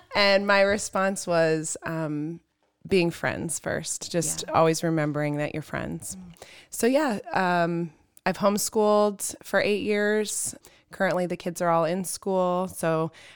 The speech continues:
Speaker 1: I stay at home. I'm a team mom, so I get meals ready for the whole team and do all kinds of things. So
Speaker 2: Wow.
Speaker 1: that's where I'm at right now.
Speaker 2: Yeah. Busy.
Speaker 1: Yes, and we do also have a dog, Evie.
Speaker 2: Oh. Well, thank you for sharing all of that.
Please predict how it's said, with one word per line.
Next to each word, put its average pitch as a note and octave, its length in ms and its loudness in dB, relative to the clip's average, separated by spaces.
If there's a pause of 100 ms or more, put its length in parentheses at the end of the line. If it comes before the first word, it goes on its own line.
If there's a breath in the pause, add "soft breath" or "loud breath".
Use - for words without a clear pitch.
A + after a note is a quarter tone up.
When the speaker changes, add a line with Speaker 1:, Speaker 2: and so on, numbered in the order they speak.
Speaker 1:
I E3+ 120 -4
stay E3+ 240 -2
at E3 120 0
home. F3+ 360 -2
I'm D#3+ 140 0
a D#3 60 -2
team F#3+ 400 -4
mom, F3 360 0
so E3 160 -6
I D#3+ 60 0
get D3+ 400 -4 (100)
meals F#3 440 -2
ready F3+ 220 0
for F3 140 -6
the E3 120 -2
whole E3+ 160 -4
team F3+ 520 -2
and D#3 280 -2
do E3 140 -2
all D#3 120 0
kinds E3 300 -4
of D#3+ 80 -6
things. D3+ 320 -6
So - 300 -8
Speaker 2:
Wow. F3+ 200 -16 (500 loud breath)
Speaker 1:
that's - 240 -8
where E3 80 -2
I'm D#3+ 140 -2
at C#3+ 160 -6
right - 180 -8
now. E3+ 180 -10
Speaker 2:
Yeah. A3 200 -10 (460)
Busy. G3 580 -4
Speaker 1:
Yes, F3 400 -4
and G3+ 140 4
we G#3+ 100 4
do G#3 160 6
also F#3+ 280 8
have F#3 140 0
a F#3 40 -2
dog, E3+ 320 0
Evie. - 360 -6 (380)
Speaker 2:
Oh. E3+ 600 -8 (720 soft breath)
Well, C#4 360 6
thank C#4+ 300 0
you D4+ 80 0
for D4 180 0
sharing A#3 500 0
all G#3 260 2
of F#3+ 140 -4
that. F3 360 4